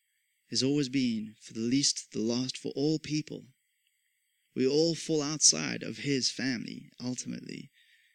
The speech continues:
because of sin and rebellion. And God sends Jesus.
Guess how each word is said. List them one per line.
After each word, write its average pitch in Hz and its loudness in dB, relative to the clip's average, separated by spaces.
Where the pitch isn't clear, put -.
because 120 -2
of 110 -4
sin 120 2
and 113 -4
rebellion. - -10
And 113 -8
God 143 2
sends 151 4
Jesus. 127 -2